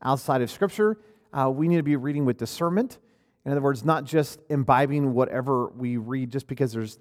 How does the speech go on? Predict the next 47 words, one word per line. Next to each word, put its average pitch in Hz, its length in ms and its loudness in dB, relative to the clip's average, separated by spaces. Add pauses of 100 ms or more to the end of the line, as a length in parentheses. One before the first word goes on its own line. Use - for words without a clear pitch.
the - 80 -2
name 117 200 0
Christian - 480 -8
on 120 140 -4
the 107 100 -4
cover, 120 440 -2 (560)
uh, 113 100 -10
but 135 160 0
just 175 180 -2
as 147 120 -8
a 139 40 -2
reminder, 131 540 0 (300)
uh, 123 160 -4
just 160 240 -4
because 147 360 0
I'm 127 200 -2
bringing 127 240 0
up 117 80 -2
a 117 60 -2
book 120 300 -2
does 127 180 0
not 123 120 0
mean 127 160 -2
I 110 80 0
fully 104 420 -4 (600)
support - 460 -8
the 104 60 -12
book. 104 320 -4 (160)
<laughs> - 640 0 (260)
'Cause 202 180 4
there's 180 160 -2
some 180 120 -2
things 170 200 2
that 151 100 0
he 139 60 0
says, 147 180 -4
I'm 135 80 -4
like, 127 140 -2
"Ah, 220 440 -2 (500)
I 202 300 4
don't 180 280 0
think 185 160 -2
I'd 156 160 0
say 156 160 2
it 123 100 2
that 123 200 2
way." 107 260 -6